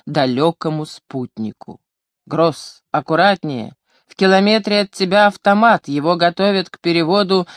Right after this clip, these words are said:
на стационар, будут включать двигатель, так что будь осторожнее». «Хорошо, Фокс. На километр я не ошибусь. Вверх!» Пламя теперь взметнулось снизу,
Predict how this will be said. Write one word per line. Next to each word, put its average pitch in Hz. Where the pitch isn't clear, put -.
на 175
стационар, 185
будут 175
включать 175
двигатель, 160
так 139
что -
будь 147
осторожнее». 151
«Хорошо, 147
Фокс. -
На 165
километр 208
я 190
не 185
ошибусь. 156
Вверх!» 139
Пламя 151
теперь 151
взметнулось 151
снизу, 175